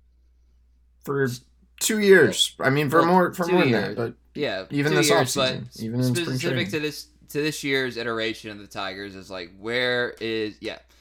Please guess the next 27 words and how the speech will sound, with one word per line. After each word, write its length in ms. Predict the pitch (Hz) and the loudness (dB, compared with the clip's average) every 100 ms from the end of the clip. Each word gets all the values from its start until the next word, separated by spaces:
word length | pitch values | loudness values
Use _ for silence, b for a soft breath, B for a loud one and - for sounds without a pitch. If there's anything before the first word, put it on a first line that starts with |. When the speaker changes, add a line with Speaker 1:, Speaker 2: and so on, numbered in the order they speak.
| b b | b b
Speaker 2:
So 540 | - 117 113 110 98 _ _ _ _ _ _ _ _ _ _ - | -6 -4 -4 -6 -10 _ _ _ _ _ _ _ _ _ _ -10
maybe 360 | 131 147 143 | -4 -2 -2
there's 240 | 139 139 127 | -4 -6 -6
some 160 | 139 | -8
help 240 | 123 131 127 | -2 -4 -4
around 240 | 127 123 | -6 -6
the 60 | 120 | -8
corner. 400 | - 123 123 120 | -12 -10 -8 -8
We 100 | 104 | -10
can 140 | 104 | -12
get 180 | 107 107 | -10 -10
to 100 | 104 | -12
that 260 | 98 101 95 | -10 -8 -8
in 60 | |
a 40 | 98 | -12
second. 640 | - 101 98 101 95 - 95 | -8 -8 -8 -10 -14 -14 -12
Um, 380 | 98 95 92 90 | -10 -10 -12 -10
but 380 | 107 98 - - | -6 -8 -10 -14
the, 120 | - | -14
the, 260 | - 107 - | -10 -12 -10
the 100 | 117 | -12
big 300 | 113 156 143 | -6 -4 -4
news 420 | 135 127 123 113 | -8 -8 -8 -8
of 120 | 107 101 | -10 -10
the 80 | 98 | -10
week 600 | 104 107 101 - _ _ - | -8 -6 -8 -14 _ _ -8
is 840 | 107 104 104 104 101 98 - - | -6 -4 -6 -8 -10 -14 -18 -20